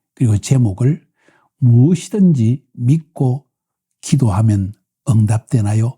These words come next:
라는 제목입니다. 왜냐하면 오늘 본문에 이십이 절에 "너희가 기도할 때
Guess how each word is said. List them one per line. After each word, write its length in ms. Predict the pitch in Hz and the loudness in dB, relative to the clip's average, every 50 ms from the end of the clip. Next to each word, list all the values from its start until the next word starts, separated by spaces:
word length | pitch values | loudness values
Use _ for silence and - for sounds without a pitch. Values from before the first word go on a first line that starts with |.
| _ _ _ | _ _ _
라는 240 | - 101 98 120 139 | -6 -2 0 0 0
제목입니다. 760 | 131 - 92 82 85 92 95 101 107 - - - - - _ _ _ _ _ _ _ _ _ _ _ _ _ _ | 0 -2 -8 -10 -14 -16 -16 -18 -18 -18 -20 -20 -20 -20 _ _ _ _ _ _ _ _ _ _ _ _ _ _
왜냐하면 300 | 147 143 160 196 190 180 | 0 2 2 2 2 2
오늘 200 | 202 196 165 131 | 2 2 2 2
본문에 680 | 113 - 147 156 156 156 156 131 101 101 104 101 - _ _ _ _ _ _ _ _ | 2 2 2 4 4 4 4 2 2 -2 -4 -6 -10 _ _ _ _ _ _ _ _
이십이 420 | 143 131 117 - - 151 120 120 | 0 0 0 0 0 2 2 2
절에 220 | 117 123 123 120 117 | 2 2 0 0 -2
"너희가 520 | 107 107 113 147 180 175 151 131 135 117 | -2 -2 0 0 2 2 0 0 -2 -6
기도할 500 | 104 - - 165 160 165 123 113 135 131 | -8 -6 -8 -6 -4 -4 -4 -4 -6 -6
때 380 | 123 _ - 135 120 120 123 | -8 _ -8 -6 -6 -6 -8